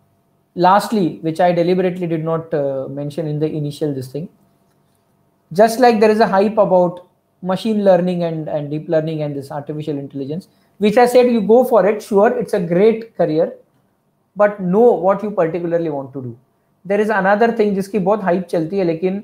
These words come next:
it is not a one shoe fit all solution. वो हर चीज के लिए चलता नहीं है. And guess what is that? That is what you call as the no S Q L databases, object databases like MongoDB, Couchbase, et cetera, et cetera.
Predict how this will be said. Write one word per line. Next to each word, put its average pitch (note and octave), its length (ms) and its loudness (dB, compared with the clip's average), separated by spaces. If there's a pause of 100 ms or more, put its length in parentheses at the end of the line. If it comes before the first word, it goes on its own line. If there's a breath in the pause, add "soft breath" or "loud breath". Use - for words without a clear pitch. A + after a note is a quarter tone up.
(760)
it G3 160 2
is A3+ 140 4
not A3 380 4
a G3 80 4
one F#3 200 2
shoe G3 180 -2
fit F#3 220 -2
all E3 180 4
solution. D3 400 -8
वो E3 220 0
हर F3+ 100 2
चीज F#3+ 240 -6
के F3+ 120 -6
लिए E3+ 100 -2
चलता D3 320 -4
नहीं C3 180 -8
है. B2 100 -10 (500)
And F3+ 160 -2
guess G#3 180 2
what F#3 160 2
is F3+ 120 -2
that? D#3 300 0 (2750)
That D#3+ 200 0
is - 540 -6 (1500)
what F#3+ 280 0
you F#3+ 120 -2
call F3 280 2
as G3+ 220 0
the F3+ 100 0
no E3+ 180 0
S E3+ 160 0
Q E3 160 -2
L D#3 40 0
databases, B2+ 720 -10
object D3 400 -6
databases C3 440 -8
like F3 140 2
MongoDB, G3 640 2
Couchbase, D#3 560 0
et D3+ 140 -10
cetera, C3+ 340 -8
et B2+ 120 -12
cetera. A#2 300 -16